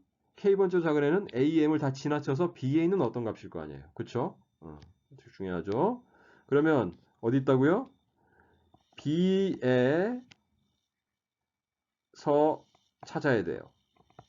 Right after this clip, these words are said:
왜? B에 있으니까. A와 M에는 없어요. 그러면 B에서 여기 있는 애 중에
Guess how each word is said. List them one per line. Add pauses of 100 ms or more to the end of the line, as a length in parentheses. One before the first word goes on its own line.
(1600)
왜?
B에
있으니까. (240)
A와 (280)
M에는
없어요. (520)
그러면
B에서 (1120)
여기
있는
애
중에